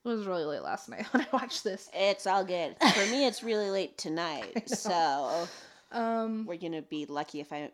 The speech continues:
Speaker 2: actually make it through this. <laughs>
Speaker 1: it's, it's not much longer. Like, this part will go
Speaker 2: I'll
Speaker 1: fast
Speaker 2: make
Speaker 1: 'cause
Speaker 2: it.
Speaker 1: I'm just kinda telling you what's happening in the show, so it's not as, like,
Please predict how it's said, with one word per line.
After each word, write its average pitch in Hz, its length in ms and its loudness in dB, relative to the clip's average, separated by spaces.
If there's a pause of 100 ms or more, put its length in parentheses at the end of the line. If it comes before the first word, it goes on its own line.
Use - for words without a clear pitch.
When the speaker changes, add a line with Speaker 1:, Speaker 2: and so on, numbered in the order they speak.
Speaker 2:
actually 160 460 -10
make 147 260 -10
it - 100 -16 (120)
through - 260 -12 (180)
this. - 440 -6
<laughs> - 540 0
Speaker 1:
it's, 294 760 -2 (100)
it's 453 240 -2
not 554 400 -2
much 269 340 2
longer. 175 420 -4
Like, 196 280 -4
this 277 240 -2
part 359 240 4
will 277 100 -2
go 247 120 2
Speaker 2:
I'll 247 140 8
Speaker 1:
fast 196 180 8
Speaker 2:
make - 100 -2
Speaker 1:
'cause 226 160 2
Speaker 2:
it. 214 40 4
Speaker 1:
I'm 208 100 2
just 208 160 -4
kinda 202 180 -2
telling 180 280 -4
you 180 80 -10
what's 170 140 -8
happening 185 300 -6
in 165 60 -12
the 190 80 -10
show, - 240 -14
so - 220 -16 (200)
it's - 280 -20
not 196 140 -2
as, 180 100 -4
like, 170 200 -6